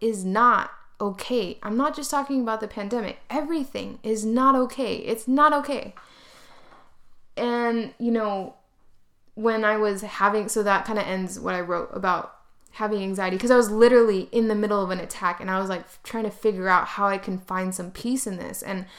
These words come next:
I couldn't just cover it up with positivity and affirmations. Like, I really had to just be like, "You know what? It's not okay.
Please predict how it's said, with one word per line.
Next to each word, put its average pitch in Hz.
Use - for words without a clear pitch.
I 190
couldn't 220
just 196
cover 202
it 190
up 185
with 180
positivity 180
and 175
affirmations. 185
Like, 180
I 180
really 190
had 185
to 190
just 180
be 180
like, 175
"You 190
know 202
what? 302
It's 233
not 208
okay. -